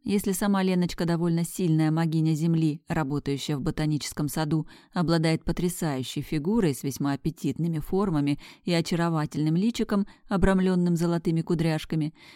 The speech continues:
то её муж — полная противоположность. Худая жердина, на котором даже дорогущий смокинг висел, как на вешалке. Лицом смахивает на ворона,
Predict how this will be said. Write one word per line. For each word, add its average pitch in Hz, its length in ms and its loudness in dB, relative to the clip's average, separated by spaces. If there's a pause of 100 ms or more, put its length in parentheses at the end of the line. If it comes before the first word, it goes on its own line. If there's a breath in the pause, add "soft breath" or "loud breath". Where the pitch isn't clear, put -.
(120)
то 220 100 4
её 208 280 6
муж — 240 340 4 (240)
полная 175 440 4
противоположность. 135 1080 -2 (260 soft breath)
Худая 226 560 4
жердина, 185 580 6
на 156 100 4
котором 165 360 2
даже 165 220 4
дорогущий 170 580 2
смокинг 175 640 0
висел, 147 460 -2
как - 180 -6
на 139 140 0
вешалке. 139 600 -4 (640)
Лицом 208 360 6
смахивает 190 580 2
на 190 140 0
ворона, 139 540 0